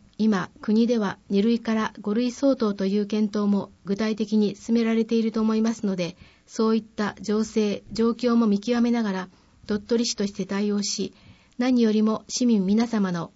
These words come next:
安全安心を確保していくことが我々の責務ですので、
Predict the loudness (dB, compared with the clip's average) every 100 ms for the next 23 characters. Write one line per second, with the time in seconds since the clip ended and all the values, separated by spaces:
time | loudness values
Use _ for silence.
0 | _ -2 0 0 0 -2 -2 0 0 0
1 | 0 0 -2 _ -8 -6 -4 -6 -4 -4
2 | -4 -2 0 0 -4 _ _ -4 -2 0
3 | 0 0 0 -4 0 0 0 -4 -4 -4
4 | -6